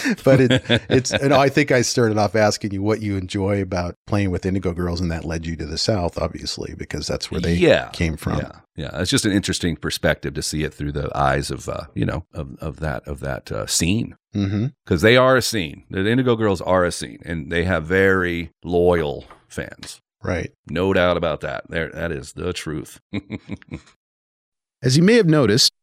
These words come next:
Speaker 1: there are great resources and advice mentioned in all our episodes. And for many of them, we actually collect all of these resources for you in one easy place, our newsletter. You can go to dreampathpod dot com slash newsletter to join.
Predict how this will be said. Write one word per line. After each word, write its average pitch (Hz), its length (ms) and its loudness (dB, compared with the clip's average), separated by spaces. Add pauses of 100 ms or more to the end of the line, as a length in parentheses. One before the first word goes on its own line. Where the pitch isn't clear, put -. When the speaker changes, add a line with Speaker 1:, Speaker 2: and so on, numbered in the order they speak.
(220)
Speaker 1:
there 156 140 2
are 110 120 4
great 117 500 2
resources 143 640 4
and 117 80 4
advice 101 420 4
mentioned 104 380 4
in 90 120 4 (100)
all 156 300 4
our 110 240 2
episodes. - 680 -2 (300)
And 110 160 2
for 160 80 4
many 233 240 8
of 98 80 4
them, 87 280 2 (140)
we 156 120 4
actually 175 300 6
collect 165 600 2
all 202 180 6
of 202 60 4
these 175 200 6
resources 131 580 4
for - 140 2
you 113 220 6
in 95 260 2
one 135 400 4
easy 110 300 6
place, - 500 -2 (420)
our 127 120 2
newsletter. 196 480 4 (600)
You 175 100 4
can 196 120 6
go 170 120 6
to 117 80 4
dreampathpod 156 1000 4
dot 127 260 2
com 98 400 4
slash 101 440 2
newsletter 101 460 4
to 85 80 0
join. 160 380 0